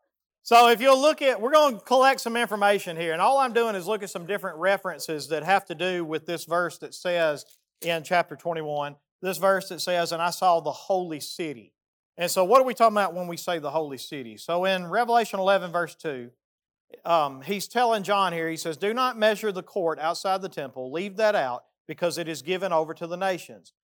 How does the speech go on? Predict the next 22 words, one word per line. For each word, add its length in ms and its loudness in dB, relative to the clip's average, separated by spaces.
And 160 -4
they 140 4
will 140 2
trample 640 -2
the 140 4
holy 500 4
city 420 -2
for 160 -4
forty-two 580 -4
months." 360 -12
And 120 0
we 100 0
know 280 6
in 100 2
this 180 4
context 640 -2
that 180 -4
the 80 0
holy 260 0
city 360 -8
was 260 -4
what? 320 -2